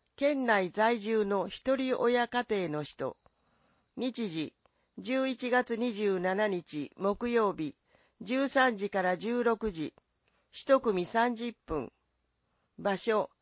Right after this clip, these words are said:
市役所三階三百六会議室。定員五組。申し込み期限、十一月十七日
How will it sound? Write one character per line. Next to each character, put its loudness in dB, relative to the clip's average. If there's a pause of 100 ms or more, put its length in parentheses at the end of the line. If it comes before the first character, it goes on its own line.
(240)
市 -6
役 4
所 0
三 2
階 2
三 -2
百 0
六 0
会 0
議 -6
室。 -10 (800)
定 8
員 -2
五 4
組。 -2 (640)
申 6
し -6
込 2
み -2
期 -6
限、 -2 (420)
十 0
一 -4
月 2
十 0
七 2
日 -6